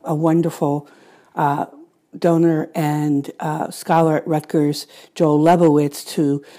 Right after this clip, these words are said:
uh, honor his wife's memory. She was an artist, and he gave the, um, a donation, uh, probably about fifteen years ago,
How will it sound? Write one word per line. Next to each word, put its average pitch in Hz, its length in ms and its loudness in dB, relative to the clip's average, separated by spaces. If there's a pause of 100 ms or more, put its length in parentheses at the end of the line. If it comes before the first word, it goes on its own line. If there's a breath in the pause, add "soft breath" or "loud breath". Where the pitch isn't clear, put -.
(180 loud breath)
uh, 151 280 -4
honor 156 300 2
his 143 260 -6
wife's 143 280 -4
memory. 143 340 -2
She - 180 -6
was 151 220 -2
an - 80 -8
artist, 156 520 -6 (340 loud breath)
and 151 560 0
he 156 680 -4
gave 156 320 0
the, - 260 -6
um, 139 340 -2 (340 loud breath)
a 160 60 -6
donation, 151 880 -2
uh, 156 200 -6 (180)
probably 165 300 0
about - 180 -4
fifteen 151 500 -2
years 156 300 -2
ago, - 340 -4